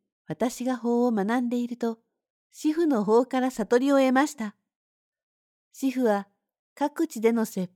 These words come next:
法十一、ダーファー弟子とは何かの中で、本当の慈悲にはいかなる指針もなく、誰に対しても主情に対して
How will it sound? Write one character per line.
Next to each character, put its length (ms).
法 280
十 240
一、 420
ダ 200
ー 60
フ 80
ァ 120
ー 20
弟 160
子 120
と 100
は 140
何 260
か 240
の 100
中 280
で、 180
本 260
当 200
の 120
慈 220
悲 40
に 140
は 240
い 120
か 120
な 160
る 140
指 140
針 220
も 140
な 120
く、 240
誰 240
に 160
対 220
し 80
て 100
も 260
主 200
情 260
に 140
対 240
し 80
て 240